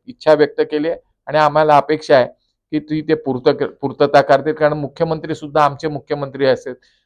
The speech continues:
भले ते कोणत्याही पक्षाचे असो, परंतु आमचे मुख्यमंत्री आहेत आणि त्यांना,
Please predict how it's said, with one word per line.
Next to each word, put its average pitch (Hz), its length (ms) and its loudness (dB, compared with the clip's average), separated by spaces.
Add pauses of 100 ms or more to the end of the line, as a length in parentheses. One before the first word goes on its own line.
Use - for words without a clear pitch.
(120)
भले 156 160 -4
ते 185 120 -6
कोणत्याही 147 400 0
पक्षाचे 135 440 -2
असो, - 380 -6 (280)
परंतु 151 280 -2
आमचे 139 320 2
मुख्यमंत्री 151 600 -2
आहेत 139 120 -4
आणि 139 160 -4
त्यांना, 143 460 0